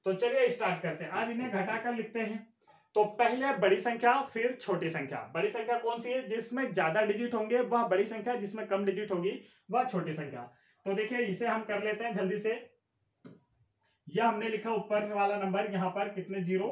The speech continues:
फ़ाइव ज़ीरो बच्चों। देखिए यहाँ पर जल्दी से मैंने लगा दिया फ़ाइव ज़ीरो। हमें minus करना है तो नीचे वाले number को पीछे से लिखा जाता है, हमेशा इस बात का आप ध्यान रखेंगे। यह हमने लिख दिया। अब इसे minus करना है तो देखिए ज़ीरो में से नाइन जाता है क्या बच्चों, नहीं जाता है।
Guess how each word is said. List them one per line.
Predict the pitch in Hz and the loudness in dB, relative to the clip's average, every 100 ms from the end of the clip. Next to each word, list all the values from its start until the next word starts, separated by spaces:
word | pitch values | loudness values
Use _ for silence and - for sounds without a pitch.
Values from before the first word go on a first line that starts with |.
| 262 185 | -6 -4
फ़ाइव | 143 139 | -4 -4
ज़ीरो | 147 143 | -8 -8
बच्चों। | 127 139 123 156 | -8 -12 -14 -10
देखिए | 151 151 | -8 -8
यहाँ | 139 156 170 | -10 -8 -6
पर | 165 | -6
जल्दी | 156 156 | -6 -6
से | 180 | -6
मैंने | 170 180 | -4 -4
लगा | 170 165 | -4 -2
दिया | 185 | -2
फ़ाइव | 180 160 | -2 -4
ज़ीरो। | 160 170 185 - _ _ - | -2 -4 -6 -14 _ _ -6
हमें | 196 233 | -2 0
minus | 202 233 233 | 0 0 -2
करना | 233 240 | 0 0
है | 247 | -2
तो | 226 | -4
नीचे | 202 233 | -4 -2
वाले | 240 233 | -2 -2
number | 196 196 | -2 -2
को | 233 233 | -2 -4
पीछे | 240 220 226 | -6 -6 -4
से | 196 175 | -4 -4
लिखा | 151 156 | -2 -2
जाता | 147 185 | -2 -4
है, | |
हमेशा | 190 196 208 | -4 -4 -2
इस | 202 175 | -2 0
बात | 185 180 | -2 -2
का | 202 | -2
आप | 190 208 165 | 0 -2 -6
ध्यान | 156 156 | -6 -4
रखेंगे। | 143 156 135 135 | -6 -8 -10 -6
यह | 185 | -2
हमने | 196 202 | -2 -2
लिख | 196 175 | -2 0
दिया। | 170 185 190 - _ _ _ _ - | 2 2 0 -8 _ _ _ _ -2
अब | 233 247 | 0 0
इसे | - 247 | -2 -2
minus | 226 240 240 | -2 -2 -4
करना | 240 240 | -2 -2
है | |
तो | 233 | 0
देखिए | 233 226 175 | 0 0 0
ज़ीरो | 165 220 | 0 0
में | 240 | 0
से | 247 247 | -2 -2
नाइन | 220 226 | 0 0
जाता | 220 247 | 2 4
है | 240 | 4
क्या | 247 | 2
बच्चों, | 240 233 233 233 | 0 0 2 2
नहीं | 190 180 202 | 2 0 0
जाता | 175 156 147 | 0 0 -2
है। | 127 - | -4 -10